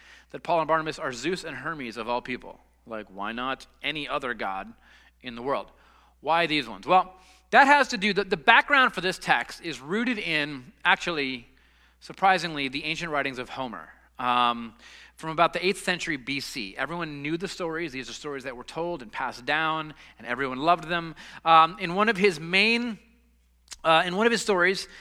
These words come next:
uh, Homer, uh, writes an, an account. He writes a story about Jupiter, who's, um, which is the Latin name for Zeus, and Mercury, which is the Latin name for Hermes.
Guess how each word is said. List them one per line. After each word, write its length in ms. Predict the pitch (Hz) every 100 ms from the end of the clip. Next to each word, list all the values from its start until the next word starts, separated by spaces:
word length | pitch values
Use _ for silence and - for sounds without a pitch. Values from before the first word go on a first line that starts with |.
| - -
uh, 320 | 170 160 160 -
Homer, 680 | - 208 226 220 208 185 - - - _ _ _
uh, 200 | 170 160 180
writes 640 | 165 190 190 202 - - -
an, 140 | 175
an 100 | 196
account. 520 | 175 - - 202 202 -
He 120 | 185
writes 220 | 175 165
a 40 | 160
story 680 | - 208 208 196 180 165 - - - -
about 680 | 160 160 170 165 165 - - - - _
Jupiter, 580 | 131 226 220 175 147 208
who's, 400 | 165 175 - - - _ _ _
um, 360 | 147 139 135 147
which 200 | 165 -
is 80 | 143
the 100 | 160
Latin 260 | 165 175
name 140 | 156 160
for 100 | 151
Zeus, 460 | 131 151 - - -
and 160 | 160 160
Mercury, 520 | 247 269 214 147 143
which 220 | 160 156
is 80 | 139
the 120 | 139
Latin 260 | 131 143 139
name 180 | 139
for 140 | 131 147
Hermes. 560 | 170 135 95 - -